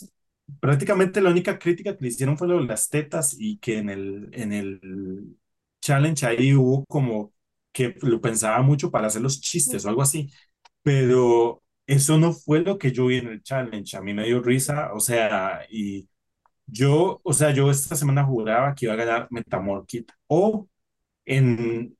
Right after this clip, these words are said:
o Pandora como una segunda opción, pero cuando me mandaron a Pandora al bottom, así colapsé. Entonces yo dije, o sea, como que manda a Pandora, tiene que ser la que saque a Tessa porque ya es mucho arrastre para Tessa. Y es que a los jueces les gusta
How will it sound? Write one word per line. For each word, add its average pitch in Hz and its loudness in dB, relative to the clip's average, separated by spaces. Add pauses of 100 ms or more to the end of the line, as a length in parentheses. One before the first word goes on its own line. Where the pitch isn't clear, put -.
o 135 0
Pandora 117 2
como 110 -2
una 110 -2
segunda 104 -6
opción, 147 2
pero 104 0
cuando 117 0
me 107 2
mandaron 101 0
a 139 0
Pandora 156 0
al 92 -4
bottom, 156 -4 (800)
así 107 -4
colapsé. 107 0 (280)
Entonces 117 -2
yo 127 2
dije, 135 6
o 117 2
sea, 113 -2
como 92 -10
que 107 -6
manda 123 2
a 139 -4
Pandora, 127 0
tiene 160 -2
que 180 -4
ser 123 -2
la - -4
que 110 -10
saque 107 -2
a 139 -2
Tessa 160 -2
porque 104 -6 (440)
ya 113 2
es 117 -2
mucho 120 -4
arrastre 95 -4
para 90 -6
Tessa. - -14 (280)
Y 123 0
es 120 -2
que 156 0
a 131 2
los 107 2
jueces 113 -2
les 95 -2
gusta 104 -8